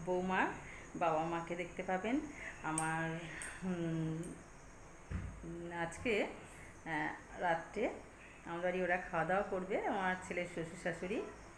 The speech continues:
আর আমার বৌমার ছেলে বলেছিল, মানে, উম,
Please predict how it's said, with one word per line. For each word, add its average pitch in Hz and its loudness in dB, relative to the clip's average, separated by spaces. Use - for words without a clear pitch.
আর 165 0
আমার 214 2
বৌমার 220 6
ছেলে 208 8
বলেছিল, 208 6
মানে, 185 4
উম, 185 0